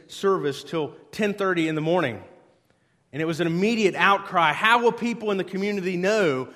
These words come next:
what time we are having church if we change it from eleven to ten thirty?" These traditions are very important to people, and yet we realize as we see this text this morning that traditions can be very dangerous.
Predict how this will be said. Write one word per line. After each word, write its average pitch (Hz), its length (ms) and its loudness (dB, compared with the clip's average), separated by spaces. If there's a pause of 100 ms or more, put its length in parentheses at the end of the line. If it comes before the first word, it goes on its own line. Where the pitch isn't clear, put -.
(120)
what 190 120 -4
time 190 240 -2
we 185 80 -2
are 170 80 0
having 170 320 -2
church - 680 -4 (300)
if 127 140 -16
we 139 80 -8
change 165 420 -8
it 127 80 -12
from 123 380 -8 (440)
eleven 123 440 -4
to 113 100 -14
ten 113 240 -12
thirty?" 117 300 -12 (1120)
These 165 160 -6
traditions 180 560 -4
are 156 60 -4
very 170 240 0
important 196 400 0
to 165 60 -4
people, 170 340 -4
and 190 160 0
yet 226 460 4 (920)
we 180 140 -4
realize 190 640 2
as 175 120 -6
we 185 120 -4
see 208 220 -6
this 196 180 -2
text 190 280 -6
this 165 200 -10
morning 185 380 -4
that - 600 -2
traditions 196 680 -4
can 170 220 -4
be 180 360 -4 (140)
very 156 560 0
dangerous. 139 880 -6